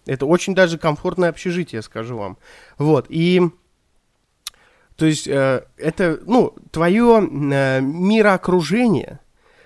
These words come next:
в первую очередь зависит от твоего восприятия. То есть сейчас, когда меня жизнь уже потрепала, я уже не тот юный мальчишка,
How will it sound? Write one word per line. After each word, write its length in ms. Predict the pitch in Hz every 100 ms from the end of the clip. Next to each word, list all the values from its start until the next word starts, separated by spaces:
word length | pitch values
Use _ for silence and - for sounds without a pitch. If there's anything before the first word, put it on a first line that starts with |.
| _
в 100 | -
первую 380 | 190 190 156 139
очередь 480 | 196 208 - 104 - -
зависит 520 | 135 135 175 208 -
от 140 | 123
твоего 220 | 147 175
восприятия. 760 | 151 143 - 139 139 127 107 -
То 140 | 123
есть 160 | 123 -
сейчас, 600 | 135 - 220 247 - - _ _ _ _
когда 360 | 143 135 139
меня 280 | 127 120 120
жизнь 280 | 123 127 117
уже 200 | 110 117
потрепала, 680 | 104 - 107 - 131 113 -
я 280 | - 110 110
уже 220 | 107 123
не 140 | 113 113
тот 200 | 123 117
юный 300 | 123 113 107
мальчишка, 680 | 104 113 - - - -